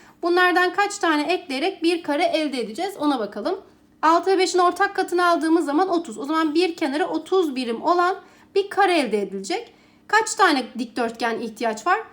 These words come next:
Şimdi şöyle yapalım yine. Büyük geometrik şeklin alanını küçük geometrik şeklin alanına bölersek kaç tane dikdörtgen geldiğini buluruz. Büyük geometrik şeklimiz kare. Karenin alanını dikdörtgenin alanına bölüyorum. Buradan da beş çarpı altıdan otuz tane dikdörtgen.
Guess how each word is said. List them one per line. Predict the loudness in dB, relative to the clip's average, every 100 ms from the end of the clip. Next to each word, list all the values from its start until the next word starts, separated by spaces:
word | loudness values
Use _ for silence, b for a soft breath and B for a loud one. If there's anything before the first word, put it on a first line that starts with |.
| B
Şimdi | -4 0
şöyle | 2 2
yapalım | 2 0
yine. | 2 0 2
Büyük | 2 2 2
geometrik | 2 2 2 -2
şeklin | -2 -2 0
alanını | -2 0 -2 -2
küçük | -6 -6 -2
geometrik | 0 0 -2 -4
şeklin | -4 -4
alanına | 0 0 2 0
bölersek | -2 0 0 -2 -8 -8
kaç | -2 -2 0
tane | -2 -2
dikdörtgen | -4 -2 -2 -2 -6
geldiğini | -2 -2 0 0 0
buluruz. | -2 -2 -4 -6 -14 b b b _
Büyük | 0 2
geometrik | 2 2 2 0
şeklimiz | -2 -4 -2 -2 -2
kare. | -2 0 0 -2 -4
Karenin | -2 -2 -2 -2
alanını | -2 0 0 0 -2 -4 -4
dikdörtgenin | -6 -4 -6 -6 -6
alanına | -2 -2 -2 -2 -2
bölüyorum. | -4 -4 -6 -4 -2 -4 -6
Buradan | -10 -6 -4 -4
da | -4 -6
beş | -6 -6
çarpı | -2 -2 -2 -4
altıdan | -2 0 0 0 2 0 -2 B B
otuz | -6 0 0 0
tane | 0 2 2 0
dikdörtgen. | -2 -2 -6 -6 -8 -10 -12